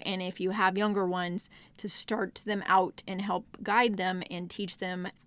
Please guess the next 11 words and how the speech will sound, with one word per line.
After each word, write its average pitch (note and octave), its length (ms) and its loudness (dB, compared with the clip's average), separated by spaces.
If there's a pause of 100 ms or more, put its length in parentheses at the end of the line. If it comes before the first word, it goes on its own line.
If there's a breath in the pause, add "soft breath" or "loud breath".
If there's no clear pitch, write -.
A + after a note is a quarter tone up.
healthy A3+ 460 -2
habits - 520 -6
around D#3+ 500 -4
tech, - 380 -6 (140)
okay? G#3 280 0 (440 loud breath)
So F#3 240 0
I F#3 120 4
won't A3 560 0
delay G#3+ 720 4
any G#3+ 240 2
further G3+ 560 2